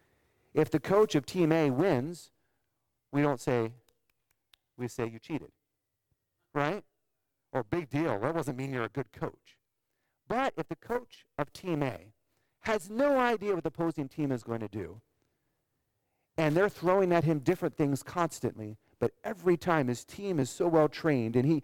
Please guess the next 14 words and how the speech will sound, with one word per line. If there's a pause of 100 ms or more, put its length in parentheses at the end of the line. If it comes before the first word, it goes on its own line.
(120)
makes
the
right
call
so
often (240)
that
no
matter
what
they
throw
at
him,